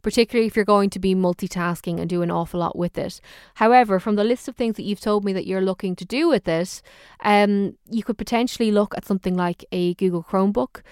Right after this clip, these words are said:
So Asus, Acer and H P make excellent Chromebooks. Um, and the key difference between it and a traditional laptop is the operating system. So it wouldn't be a million miles away from what you're used to interacting with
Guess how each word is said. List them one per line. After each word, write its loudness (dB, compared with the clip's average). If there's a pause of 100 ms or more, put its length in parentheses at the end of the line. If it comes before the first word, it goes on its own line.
(220)
So -2
Asus, 0 (340)
Acer 0
and -6
H -6
P -4
make -6 (140)
excellent -6
Chromebooks. -2 (360)
Um, 2 (100)
and -2
the -12
key -2
difference -2
between -2 (160)
it -2 (140)
and -2
a -2
traditional -2
laptop -4 (500)
is 0
the 4
operating 0
system. -8
So 4
it 6
wouldn't 0
be 0
a 2
million 2
miles 2
away 4
from -2
what -2
you're -4
used -4
to -12
interacting -4
with -2